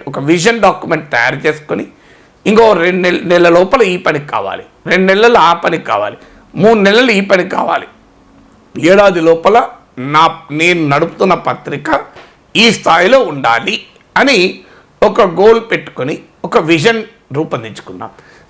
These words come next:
So, అందువల్ల మొదటిది ఏదైనా, మీరు ఒక రాజకీయ నాయకుడైనా, మీరు ఎందులో ఉన్నా, ఒక విజన్ మీకేంటి, what is your vision, end vision. రెండవది, ఒక్కసారి end vision అంటే మీరొక్కరే చేయలేరు. So, any activity,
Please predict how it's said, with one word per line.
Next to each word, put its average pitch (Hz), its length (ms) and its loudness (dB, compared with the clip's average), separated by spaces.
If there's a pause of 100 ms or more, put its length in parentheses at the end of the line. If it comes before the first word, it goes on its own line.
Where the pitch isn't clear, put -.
So, 254 60 4
అందువల్ల 277 420 2
మొదటిది 233 760 0
ఏదైనా, 170 580 2 (120)
మీరు 165 180 0
ఒక 156 100 -2
రాజకీయ 156 460 0
నాయకుడైనా, 160 760 0 (380)
మీరు 160 160 -2
ఎందులో 214 360 2
ఉన్నా, 196 200 2
ఒక 247 200 0
విజన్ 180 560 0
మీకేంటి, 185 560 0
what 220 200 -10
is - 180 -2
your 185 220 4
vision, 143 380 -6 (200)
end 185 140 -2
vision. 151 300 -4 (720)
రెండవది, 285 500 2
ఒక్కసారి 247 680 2
end 214 140 -4
vision 226 200 -4
అంటే 220 220 -2
మీరొక్కరే 208 720 0
చేయలేరు. 101 300 -4 (800)
So, 208 260 6
any 254 600 2
activity, 196 720 -4